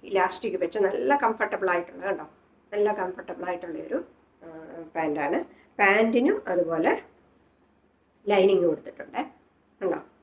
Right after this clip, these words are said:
പാൻറ്റിനും ലൈനിങ് ഉള്ളതാണ്. ഇനി അതിൻ്റെ ദുപ്പട്ട കണ്ടു നോക്കാം. ഏറ്റവും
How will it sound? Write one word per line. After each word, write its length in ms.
പാൻറ്റിനും 480
ലൈനിങ് 400
ഉള്ളതാണ്. 400
ഇനി 220
അതിൻ്റെ 280
ദുപ്പട്ട 340
കണ്ടു 240
നോക്കാം. 280
ഏറ്റവും 300